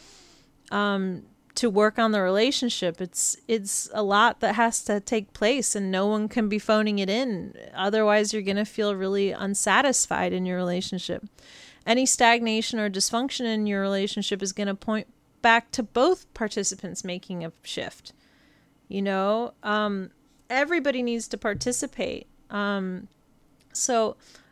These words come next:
I would say at this time, therapy, counseling, coaching, astrology, or any meaningful intellectual practices which create healing through communication and, and new channels of,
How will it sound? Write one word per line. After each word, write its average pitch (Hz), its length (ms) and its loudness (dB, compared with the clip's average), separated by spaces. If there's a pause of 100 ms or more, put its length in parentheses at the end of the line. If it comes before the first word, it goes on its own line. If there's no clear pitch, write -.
(100)
I 269 160 4
would 302 160 0
say 269 180 4
at 240 120 -2
this 233 200 -2
time, 214 320 -2
therapy, 220 540 0
counseling, 208 680 -4
coaching, 202 640 -4
astrology, 196 800 0
or 180 120 0
any 202 320 -2
meaningful 208 600 0
intellectual 196 640 -2
practices 247 760 -2
which 233 300 -2
create 208 440 0
healing 214 360 0
through 214 220 -6
communication 208 1160 -2
and, 196 320 0 (640)
and 220 300 2
new 220 160 2
channels 220 400 0
of, 202 140 -2